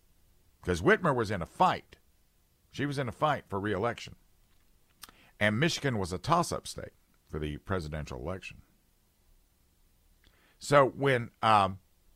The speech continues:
the F B I announced it had foiled the kidnapping plot, Gretchen Whitmer didn't go into her bathroom and cry hysterically about almost being kidnapped and who knows what they would have done to me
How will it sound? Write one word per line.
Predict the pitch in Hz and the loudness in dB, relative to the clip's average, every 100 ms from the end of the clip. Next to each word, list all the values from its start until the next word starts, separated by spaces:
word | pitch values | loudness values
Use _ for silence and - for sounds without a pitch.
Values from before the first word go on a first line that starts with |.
| _ _ _ | _ _ _
the | 110 160 | -2 0
F | 185 | 0
B | 202 | 4
I | 175 156 | 6 6
announced | 120 151 147 - 110 | 4 4 2 0 -6
it | |
had | 92 - | -6 0
foiled | 147 151 120 | 4 6 4
the | 80 | 0
kidnapping | - 170 117 76 69 60 | -2 -2 0 -4 -8 -12
plot, | - - - _ _ _ _ _ _ _ _ _ | -12 -12 -16 _ _ _ _ _ _ _ _ _
Gretchen | 120 185 175 139 | 2 2 0 0
Whitmer | 160 - 98 90 | 0 0 -2 -2
didn't | 110 92 | -6 -2
go | 117 135 | 0 0
into | - 101 | -2 -2
her | 80 | 2
bathroom | 101 117 98 69 | 2 2 -2 -4
and | 71 | -8
cry | - 113 110 69 50 | -2 0 0 -2 -6
hysterically | - 85 - 107 95 - 78 | -8 -8 -2 -2 -2 -4 -6
about | 73 80 | -4 -2
almost | 87 90 82 - | -2 -2 -4 -4
being | 87 73 | -6 -4
kidnapped | 101 90 80 71 | -4 -2 -4 -6
and | 82 | -4
who | 101 139 | -2 2
knows | 131 120 | 2 2
what | 110 147 | 0 -2
they | 123 | -2
would | 117 | -2
have | 107 | -2
done | 113 131 135 | 0 2 0
to | |
me | 110 85 | -2 -4